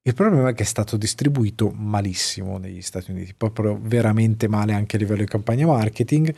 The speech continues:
contrariamente agli accordi che ci dovevano essere, tant'è che un film così bello, Oscar,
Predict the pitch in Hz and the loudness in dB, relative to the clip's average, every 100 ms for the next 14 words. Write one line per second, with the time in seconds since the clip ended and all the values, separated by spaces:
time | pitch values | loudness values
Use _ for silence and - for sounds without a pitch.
0 | - - - - - _ - 123 113 120 | -8 -16 -18 -20 -20 _ -2 0 2 2
1 | 120 123 113 107 110 - 113 107 101 - | 2 2 2 2 2 0 0 0 0 0
2 | 110 117 147 185 131 104 - 107 - 123 | 2 2 2 2 2 -2 -4 -4 -4 -4
3 | 107 95 98 95 - 110 110 104 107 101 | -4 -6 -6 -6 -4 -4 -2 2 2 2
4 | 95 95 95 90 87 87 - - 107 95 | 0 -2 -2 -4 -6 -12 -18 -2 0 2
5 | - - | 0 -6